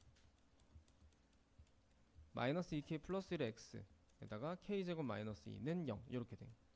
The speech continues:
요거 판별식 한번 해봐. 비제곱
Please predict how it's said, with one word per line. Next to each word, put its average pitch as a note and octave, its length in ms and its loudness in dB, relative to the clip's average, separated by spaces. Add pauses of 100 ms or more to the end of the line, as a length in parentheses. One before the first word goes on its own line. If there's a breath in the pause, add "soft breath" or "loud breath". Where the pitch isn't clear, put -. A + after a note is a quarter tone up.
(380)
요거 C#3 160 4
판별식 A3+ 320 6
한번 A#2+ 160 4
해봐. G2 180 -2 (2000)
비제곱 A#2+ 560 2